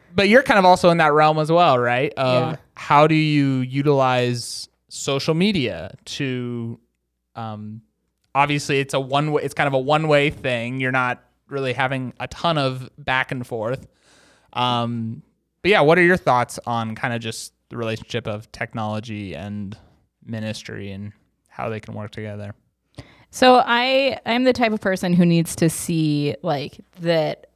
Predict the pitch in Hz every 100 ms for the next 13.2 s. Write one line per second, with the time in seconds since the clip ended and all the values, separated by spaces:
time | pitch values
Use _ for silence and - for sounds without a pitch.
0 | _ 180 180 185 170 175 175 - - 170
1 | 165 165 160 - - _ 165 156 151 143
2 | 143 - 160 165 165 165 - _ _ _
3 | _ _ - 175 147 147 151 - - 185
4 | 170 165 165 - - 185 180 240 233 208
5 | 180 208 202 196 170 175 160 170 165 -
6 | 165 - 170 165 165 160 160 156 - -
7 | 160 160 160 156 190 180 160 151 160 151
8 | 156 - 160 151 156 - 185 165 160 165
9 | 160 160 170 160 139 139 165 165 156 156
10 | 156 151 151 151 160 165 _ - 175 156
11 | 151 156 165 156 156 151 156 156 151 165
12 | 156 160 - 147 147 - - 165 151 151
13 | 147